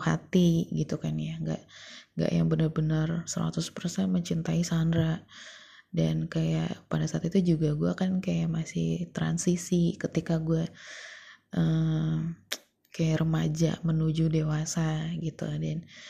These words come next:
gue tuh, jiwa gue tuh kayak masih yang, jujur masih kayak pengen bandel gitu.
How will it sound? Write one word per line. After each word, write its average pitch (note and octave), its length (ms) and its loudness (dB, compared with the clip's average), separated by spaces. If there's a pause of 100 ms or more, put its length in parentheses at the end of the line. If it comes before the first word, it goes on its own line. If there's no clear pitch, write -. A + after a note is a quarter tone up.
(220)
gue D#3 160 0
tuh, G#3 480 0
jiwa D#3 440 4
gue D#3+ 120 2
tuh G#3 160 0
kayak F#3+ 240 0
masih E3+ 320 0 (140)
yang, E3 100 -2 (480)
jujur E3+ 400 4
masih F3 240 0
kayak E3 400 -2 (220)
pengen D#3+ 320 2
bandel D#3+ 800 2
gitu. D3+ 240 -4